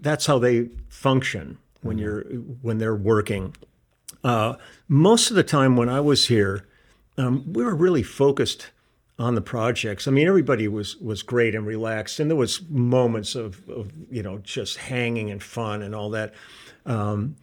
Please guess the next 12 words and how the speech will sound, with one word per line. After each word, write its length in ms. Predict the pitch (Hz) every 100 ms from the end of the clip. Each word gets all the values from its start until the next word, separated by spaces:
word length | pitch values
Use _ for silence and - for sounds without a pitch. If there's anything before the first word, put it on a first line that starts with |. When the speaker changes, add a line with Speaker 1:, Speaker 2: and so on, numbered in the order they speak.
| _ -
Speaker 1:
but 340 | 101 143 139
i-, 20 | -
in 320 | 156 139 135
terms 340 | 131 139 123 -
of, 100 | 98
like, 180 | 113 107
ninja 440 | 120 120 120 117
swords 600 | 101 - 107 104 104 92
and 120 | 117
all 160 | 110 113
that 200 | 113 110
stuff, 240 | - 120